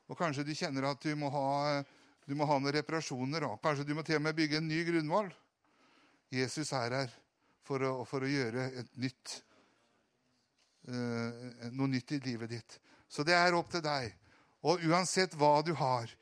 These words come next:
uansett hva du sliter med, uansett hva det er for noe,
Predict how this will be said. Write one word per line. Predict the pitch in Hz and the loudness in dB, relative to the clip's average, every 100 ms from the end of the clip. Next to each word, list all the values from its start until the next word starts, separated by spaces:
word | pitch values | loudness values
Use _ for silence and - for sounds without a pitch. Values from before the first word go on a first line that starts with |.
| - - 143 | -20 -4 4
uansett | 165 180 180 180 160 | 4 6 4 2 6
hva | 156 151 | 6 6
du | 175 | 0
sliter | - 151 135 - 123 | -2 0 0 -2 -2
med, | 120 113 - - - - | -2 -2 -6 -20 -14 0
uansett | 147 180 165 - 190 - - - _ _ _ _ _ _ _ - 156 | 4 4 4 2 0 -2 -14 -14 _ _ _ _ _ _ _ -4 4
hva | 143 | 6
det | 143 | 6
er | 147 123 | 2 0
for | - | -2
noe, | 139 135 | 0 0